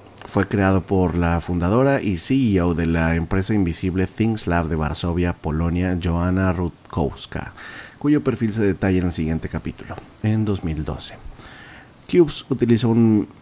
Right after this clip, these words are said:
micronúcleo Zen aislado que permite que sistemas operativos y componentes adicionales se ejecuten en entornos de máquina virtual adicionales completamente aislados.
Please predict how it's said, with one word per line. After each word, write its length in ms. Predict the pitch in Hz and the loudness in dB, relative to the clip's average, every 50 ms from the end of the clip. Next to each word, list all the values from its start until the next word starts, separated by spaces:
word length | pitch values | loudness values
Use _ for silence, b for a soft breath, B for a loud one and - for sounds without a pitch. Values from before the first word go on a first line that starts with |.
| - 95 | -4 2
micronúcleo 720 | 113 113 101 - 101 98 107 117 107 - - 104 98 87 - | 2 2 4 4 2 2 4 4 2 2 2 2 2 0 0
Zen 400 | - - - 92 90 87 92 92 - | -2 0 2 2 2 2 0 0 0
aislado 580 | - 90 82 80 90 90 85 80 78 82 82 80 | -2 -2 -2 0 0 0 0 2 0 -2 -2 -4
que 220 | - - 82 85 | -4 -4 -4 -4
permite 380 | 82 - 92 92 101 95 - 127 | -2 -2 0 0 0 0 0 -2
que 100 | - 110 | -2 -2
sistemas 400 | 101 95 - - 95 101 98 - | -4 -4 -2 0 0 0 0 -2
operativos 560 | 98 - 92 82 78 - 95 90 87 82 - | -4 -4 -4 -4 -4 -4 -4 -2 -2 -4 -6
y 60 | - | -8
componentes 640 | - - 98 98 - 147 139 139 139 139 147 131 - | -6 -4 -4 -4 -2 -2 -2 -2 0 -2 -2 -4 -2
adicionales 640 | 131 127 117 - - 113 110 101 90 82 80 78 - | -2 -2 0 2 4 4 4 4 2 0 -2 -4 -4
se 100 | 82 82 | -4 -2
ejecuten 440 | 87 92 - - 101 - - 104 | -2 -4 -2 -2 -4 -2 0 0
en 120 | 104 98 98 | 2 2 2
entornos 420 | 95 90 - 95 85 92 92 90 | 2 2 2 0 0 2 0 0
de 80 | 85 90 | 0 0
máquina 380 | 90 90 87 - - 95 90 | -2 -2 -4 -4 -4 -4 -2
virtual 400 | 90 107 117 117 117 123 101 101 - - | -2 -2 -2 -2 -2 -2 -2 -2 -4 -8
adicionales 720 | - - 78 95 107 - - 143 135 123 104 98 113 - B B B B B B B B B B | -8 -6 -4 -4 -4 -2 0 0 2 2 2 0 -2 -6 B B B B B B B B B B
completamente 600 | - 165 139 123 107 - 110 107 107 104 - 98 | 0 2 2 2 2 2 2 2 2 0 0 -2
aislados. 520 | 95 120 151 151 127 92 85 - - | -2 0 2 2 2 0 -2 -6 -14